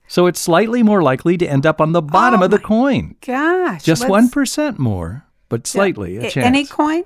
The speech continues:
Speaker 1: This is the Lincoln penny we're
Speaker 2: The
Speaker 1: talking about.
Speaker 2: Lincoln penny.
Speaker 1: Yeah. So the odds are fifty-one to forty-nine percent.
Speaker 2: I'll be darned.
Speaker 1: Now, if you spin a Lincoln penny on its edge rather than toss it, that changes the odds dramatically. How?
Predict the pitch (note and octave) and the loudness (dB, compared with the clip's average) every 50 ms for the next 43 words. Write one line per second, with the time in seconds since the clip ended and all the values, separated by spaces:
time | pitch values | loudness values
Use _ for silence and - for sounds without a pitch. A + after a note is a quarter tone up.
0 | _ _ - - F3 G3+ - - D3 D#3+ D3 D3+ D#3 D3+ - D3+ C#3 A2 C3 C3+ | _ _ -4 -2 -2 -2 -2 -2 0 0 2 2 2 2 2 2 0 2 2 2
1 | B2 G#2 F2 E2 E2 D#2 - A3+ A3+ A3 A3 A#3 A3+ G#3+ - A3+ F#3+ F3+ - G#3 | 2 0 -2 -4 -8 -4 -2 -2 0 0 2 0 0 0 -2 -4 -6 -6 -6 -6
2 | G#3+ A#3+ C#4+ C#4+ - - A2+ A2+ G2+ E2 - - - - E3 D#3 B2+ C3 B2+ C3 | -4 -4 -4 -4 -2 -2 -2 0 -2 -4 -8 -10 -4 0 2 2 4 4 2 2
3 | D#3 D#3 - B2+ A#2+ - - - F3+ F#3 F#3 - - G#3+ F#3+ D3+ D3 D3 D3+ D3 | 2 2 2 0 0 0 0 2 2 2 2 2 0 0 2 2 2 0 0 -2
4 | C#3+ - - B2 B2 B2+ C3+ B2 A2 G2+ F#2 F#2 G2 A2 - - C3+ A2+ - - | -4 -2 -2 -2 0 0 0 0 0 -2 -2 -6 -8 -10 -6 -6 -6 -6 -2 -4
5 | A2 D#2 B1+ - - - G#3 A3 A3 C4+ C4 A#3 A3+ G3+ F3 D#3+ D#3 D#3+ E3 _ | -4 -4 -4 -8 -4 0 0 0 0 0 -2 -2 -2 -2 -2 -4 -6 -12 -14 _
6 | _ _ _ - - A#2 C#3 F3 A#3 C#4+ C#4 G3+ G2+ D2 - _ _ _ _ _ | _ _ _ -4 0 2 4 4 4 4 4 2 2 -2 -8 _ _ _ _ _
7 | - D#3 C#3 - B2 A2 - - - - - A3 D4 D#4+ D4+ B3+ G3 E3 D#3 C#3+ | 0 0 2 2 2 0 0 -2 -4 0 2 4 4 6 6 4 4 4 4 2
8 | B2 - B2+ A#2 A2 - A#2+ A2+ G#2+ G#2 G2+ G2+ G2 F#2+ F#2 - - G#2+ F#2+ F#2+ | 2 2 2 0 2 2 0 2 2 0 0 0 -2 -2 -4 -4 -4 -2 -2 -2
9 | G2+ G#2 - A#2 A#2+ C3 C3 B2+ C3 A2 A#2+ A2+ G#2+ A2 - - - F#3+ A3 B3+ | -4 -2 0 2 2 2 2 2 0 2 4 2 2 0 -2 -2 -2 0 0 0
10 | B3+ - - A#2 - A#2+ - _ _ _ _ _ _ - - E3 A3 A3+ - - | 0 0 0 -2 -2 -2 -8 _ _ _ _ _ _ -4 -2 -2 -2 -2 -2 -2
11 | - F#3 G#3+ A#3 A3+ - G3+ F3+ D#3+ C3+ - D#3 D#3 E3 F#3+ F#3 D#3 - - D#3 | 0 2 4 4 4 4 4 2 2 2 2 0 2 2 0 -2 -4 -2 -2 0
12 | C#3+ F3+ G#3+ A3+ G3+ - - F#2+ F2+ E2 D#2 - C3 F3+ F#3+ A#2 D#2+ - - | 0 0 0 0 0 -2 -4 -4 -8 -6 -4 -2 -2 -2 -2 -4 -4 -8 -18